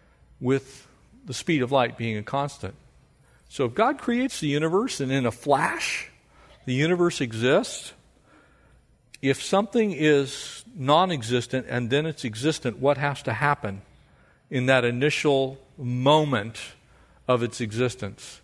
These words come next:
There has to be massive acceleration. There has to be the acceleration of both time and matter.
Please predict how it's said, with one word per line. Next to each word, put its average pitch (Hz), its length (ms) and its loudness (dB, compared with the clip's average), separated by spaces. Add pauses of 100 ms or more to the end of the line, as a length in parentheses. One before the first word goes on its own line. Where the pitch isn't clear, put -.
(340)
There 113 140 0
has 117 200 0
to 120 80 -8
be 113 140 -4
massive 127 560 0
acceleration. 104 920 0 (800)
There 120 160 4
has 135 240 2
to 123 100 -4
be 123 140 2
the 113 120 0
acceleration 120 640 2
of 101 100 -6
both 107 220 2
time 131 480 0
and 110 200 -6
matter. 101 400 -2